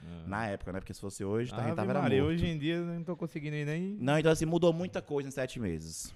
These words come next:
Speaker 2: Mudou muita coisa em sete meses. E quando a gente abriu, não era mais a mesma energia de antes. A gente abriu com uma proposta muito mais amadurecida,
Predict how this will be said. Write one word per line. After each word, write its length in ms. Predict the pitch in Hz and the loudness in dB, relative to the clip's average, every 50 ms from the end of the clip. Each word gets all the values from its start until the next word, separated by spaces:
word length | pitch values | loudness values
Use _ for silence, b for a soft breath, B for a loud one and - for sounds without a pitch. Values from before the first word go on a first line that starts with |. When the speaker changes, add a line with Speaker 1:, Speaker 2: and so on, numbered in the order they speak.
| - - | -12 -8
Speaker 2:
Mudou 240 | - 98 101 107 104 | -4 0 2 2 2
muita 200 | 117 123 - - | 2 0 -2 -4
coisa 200 | - - 98 98 | -4 -2 -2 -2
em 40 | 95 | -2
sete 220 | - 98 - - | -4 -4 -4 -2
meses. 240 | 101 85 80 78 82 | -2 -2 -2 -4 -6
E 40 | - | -6
quando 200 | - 135 151 156 | -6 -4 -2 -2
a 20 | |
gente 180 | 143 143 - 135 | -2 -2 -2 -2
abriu, 240 | 113 107 113 123 123 | -2 -2 -2 -2 -4
não 120 | 131 131 | -4 -4
era 120 | 127 127 | -6 -6
mais 180 | 120 120 117 110 | -4 -6 -6 -6
a 60 | 120 | -4
mesma 220 | 110 107 104 104 107 | -4 -4 -4 -2 -2
energia 360 | 107 107 101 92 98 98 92 | -2 -2 -2 -2 -2 -4 -4
de 140 | 90 104 110 | -2 -2 -2
antes. 400 | 92 80 78 78 - - - - - _ _ | -2 -2 -4 -6 -8 -12 -16 -18 -20 _ _
A 60 | - | -4
gente 160 | 95 98 - 113 | -2 -2 0 0
abriu 180 | 104 104 107 101 | 0 0 -2 -2
com 60 | 117 | -2
uma 60 | 110 | -4
proposta 400 | - 107 - - 92 87 - 90 | -4 -2 0 2 0 0 0 -2
muito 420 | 87 92 107 127 151 160 - 143 | -4 -4 -2 -2 -2 -2 -2 0
mais 200 | 131 120 113 104 | 2 2 2 2
amadurecida, 760 | 110 104 104 101 101 104 104 98 - - - 92 87 85 87 - | 0 0 -2 -2 -2 0 0 0 -2 -4 -6 -6 -6 -6 -6 -8